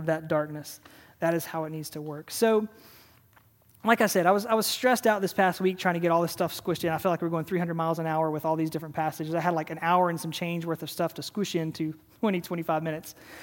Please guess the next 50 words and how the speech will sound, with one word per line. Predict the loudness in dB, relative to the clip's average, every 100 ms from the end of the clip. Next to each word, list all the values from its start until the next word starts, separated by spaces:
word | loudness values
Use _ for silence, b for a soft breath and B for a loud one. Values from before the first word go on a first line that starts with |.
| B
So | 4 6
let | 8
me |
give | 8 6
a | 4
super | 0 2 2 2
quick | 0 4
wrap | 4 6
up, | 4 2
and | 0
then | 0
we |
have | 0 -2
a, |
kind | -4
of | -4
the | -4
last | -6 -8 -6
piece. | -6 -6
Salt, | -8 0 2 4 2 -4 B B -2
it |
was | 0 0
the |
first | 0 2 2 0
"You | 0 2 4
are" | 2
statement | 0 -4 -4 -4
that |
Jesus | -4 -2 -2 0
gave | 0
us | 0 -4
in |
Matthew | -4 -4 -6
five. | -6 -4 -4
And | -6
salt, | 0 4 6 4
it | 0
has | 2 0
three | 0 0 2
purposes | 2 0 -2 -2
that | 0
we |
looked | 0 0
at | -4
today. | -4 -4
There | -2 -2
are |
plenty | 0 -2
of | -2
others. | -4 -8 -12